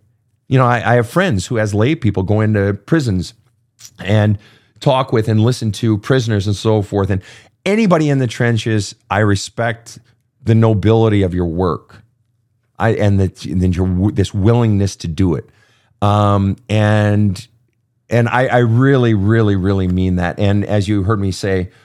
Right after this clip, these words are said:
you know, in, uh, I think in an earlier episode, in mad respect for teachers too, because they're doing that and they're part therapist and part, uh, <laughs> you know, uh, teacher. But I also respect police for the same reason.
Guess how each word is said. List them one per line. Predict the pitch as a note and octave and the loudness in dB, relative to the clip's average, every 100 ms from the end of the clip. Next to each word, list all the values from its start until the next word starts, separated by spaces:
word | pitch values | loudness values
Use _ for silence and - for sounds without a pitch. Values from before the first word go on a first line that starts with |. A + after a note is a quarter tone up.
| _ _ | _ _
you | G#2 | 0
know, | G2+ | 2
in, | G2 G2 F#2 | 2 0 0
uh, | F#2 E2+ E2+ - _ | -2 -2 -4 -8 _
I | F#2 | -4
think | F#2 G2+ | 0 0
in | G2 | 0
an | F#2 F#2+ | 2 2
earlier | G2+ A#2 A2 F#2+ | 4 4 4 2
episode, | F#2 - G2 F#2 | 0 0 -4 -2
in | F#2+ F#2 F#2+ | -2 0 0
mad | G2 G#2+ G#2 | 2 0 0
respect | G2 - F2+ | -4 -4 -6
for | G#2 | -6
teachers | - D#3 D3+ - E2+ | -4 -2 -2 -2 -6
too, | - D3+ | -2 -2
because | G2 A2+ | 0 -2
they're | A2 A2+ | 0 2
doing | A2+ G#2+ G2+ | 2 2 0
that | G#2 G2 | 0 -2
and | F#2+ - - _ | -4 -8 -12 _
they're | A2 A#2 | -2 0
part | - A2 - | 0 -2 -2
therapist | A2+ G#2+ G#2 G#2+ - | 0 0 0 -4 -4
and | F2 | -6
part, | - G#2 F#2 - | 0 2 2 0
uh, | F#2 F2+ G#2 | 0 0 0
<laughs> | |
you | A2+ | 0
know, | G2+ G2+ - - - - | 2 0 -8 -20 -20 -4
uh, | G2+ G2 | 0 2
teacher. | F#2 D#3+ E3+ B2 | 0 -4 -4 -2
But | A#2+ | 2
I | C#3 | 2
also | E3+ D#3+ | 2 0
respect | D#3 C3 D3+ D3 | -4 -4 -4 -6
police | - E3+ A3+ - | -4 -2 -2 -4
for | - | -4
the | B2+ | -4
same | - C#3 C#3 | -4 -2 0
reason. | E3+ F#3 C3+ G#2 | 0 -2 -4 -6